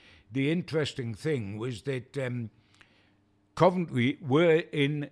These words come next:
the Premier League. We don't think of them like that now, but they were in the, in the Premier League. He scored twenty-six goals in sixty-seven games for them in the top division, scored ten in his first six games for Coventry in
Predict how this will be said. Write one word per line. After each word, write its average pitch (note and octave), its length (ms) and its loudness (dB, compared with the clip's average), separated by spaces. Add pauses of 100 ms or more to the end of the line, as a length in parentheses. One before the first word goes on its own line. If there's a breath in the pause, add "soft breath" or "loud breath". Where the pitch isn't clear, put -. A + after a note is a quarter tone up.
(160)
the C3+ 100 -6
Premier G3+ 320 0
League. G2+ 260 -4
We A#2+ 120 -4
don't C#3 260 -2
think F3+ 260 -2
of D#3+ 140 -2
them A#2 180 -4
like A2+ 240 -6
that A2 240 -8
now, A#2 300 -6 (380 loud breath)
but C3 180 -4
they C3 60 0
were D#3+ 380 4
in B2+ 300 -4
the, B2 340 -4
in B2 140 -6
the G#2+ 80 -8
Premier C#3 360 -4
League. A2 200 -6
He A2 60 -10
scored A#2 360 -8
twenty-six D#3 540 -4
goals B2+ 380 -4
in A#2+ 160 -10
sixty-seven B2 680 -8
games B2 340 -8
for F#2 180 -16
them A#2+ 160 -14 (300 loud breath)
in C3+ 180 0
the B2 80 -2
top - 360 -8
division, A2+ 400 -8 (340 loud breath)
scored - 580 2
ten G3 340 2
in B2+ 140 -2
his A#2+ 160 -4
first D#3+ 380 -2
six - 260 -4
games A#2+ 540 -8 (340 soft breath)
for - 180 -10
Coventry B2+ 540 -6 (300)
in B2+ 360 -4